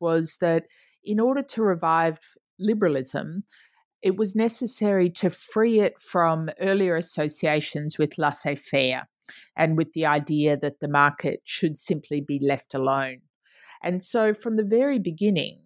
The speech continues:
the neoliberals of the Mont Pelerin Society were particularly concerned with questions of the institutional and legal preconditions for a market order. And as I suggest, they were also particularly concerned with questions of the moral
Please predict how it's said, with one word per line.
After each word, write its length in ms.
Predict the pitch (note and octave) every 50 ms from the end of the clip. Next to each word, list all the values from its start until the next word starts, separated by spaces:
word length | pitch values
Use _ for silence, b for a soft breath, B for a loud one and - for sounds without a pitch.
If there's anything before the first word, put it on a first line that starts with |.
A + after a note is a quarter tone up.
| - - _ _ -
the 120 | F3 E3
neoliberals 640 | E3 E3+ E3+ E3 D#3+ D#3 D#3 D#3 D#3 D#3+ D3 C#3+ -
of 120 | D3+ -
the 60 | - D3+
Mont 220 | D3 C#3+ C#3+ C3 - -
Pelerin 340 | F#3+ G3 F#3 E3+ D#3 D3
Society 680 | - - - D3+ C#3+ - - C#3+ C#3+ C#3 C#3 C#3+ C#3+ C#3+ C#3+
were 100 | D3+ D3+
particularly 600 | - - E3 - - G3+ - - G#3+ G3+ F3+ E3+
concerned 800 | - - F3+ E3+ E3 - - - D#3+ D3+ D3 C#3+ C#3 C#3+ C#3+ C#3 -
with 180 | D#3 D3+ - -
questions 800 | - - D#3+ D#3 - - - - D#3+ D3+ D3 D3 C#3+ C#3+ - -
of 220 | - D#3 D3+ C#3
the 200 | E3 D#3 - -
institutional 960 | E3+ G3+ - - - E3 D#3 - - F#3+ F#3 F3 - - F#3 F3 F3 E3+ D#3+
and 140 | D3+ D3+ D3
legal 640 | C#3+ D3 D#3 E3 F3 F3 E3 F3 E3 D#3+ D#3+ D#3+ D#3 B B B B B B B B
preconditions 840 | - A3 A3+ G#3+ - - F3 C#3+ C#3+ C#3+ - - - - - - - - -
for 140 | - - E3
a 60 | D3+
market 400 | D3+ D3 C#3+ C#3 - - D#3+ - -
order. 380 | D3+ C#3+ C3+ C3+ - - - _ _ _ _ _ _ B B B B B B B F3+
And 80 | G3
as 140 | G3 G3 -
I 60 | G#3+
suggest, 560 | G3 - - A3 G3 D#4+ E4+ B3+ F3+ - -
they 80 | F3+ E3
were 100 | E3+ E3+
also 340 | - - G#3+ G#3 - A3+ G#3
particularly 640 | G3 - F3+ - - C4 C4 - - B3 A3+ G#3
concerned 640 | G3 - - F3+ E3 - - F#3 D#3+ D#3+ D#3 D#3 D3
with 180 | D#3+ D#3 - -
questions 540 | - F3 D#3+ D3+ - - - D#3+ D#3 D3+
of 160 | F3 D#3 D#3 -
the 80 | F3+
moral 580 | E3+ E3+ F3 F#3+ G3+ G#3+ G#3 F3 D#3 C#3+ C#3+